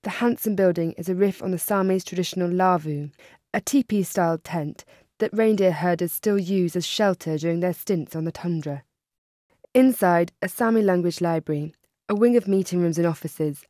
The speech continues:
and a plenary hall provide the Sami politicians with all the facilities they need to represent their culture and make decisions on how to encourage its growth.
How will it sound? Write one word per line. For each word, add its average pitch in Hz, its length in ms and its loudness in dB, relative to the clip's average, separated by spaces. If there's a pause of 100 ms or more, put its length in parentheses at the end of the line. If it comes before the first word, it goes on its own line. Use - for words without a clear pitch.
and 190 100 0
a 190 60 0
plenary 196 380 2
hall 160 420 -4 (240)
provide 202 460 2
the 185 100 -6
Sami 226 320 2
politicians 185 680 -6
with 165 140 -8 (100)
all 214 160 -4
the 214 100 -4
facilities 185 580 -4
they 175 120 0
need 160 400 -6
to - 120 -10
represent 185 520 -4
their 180 100 0
culture 143 540 -8 (360)
and 190 100 -2
make 190 160 0
decisions 160 680 -2
on 165 80 -8
how 185 280 -4
to 180 160 -10
encourage 160 540 -8
its - 180 -12
growth. 151 460 -6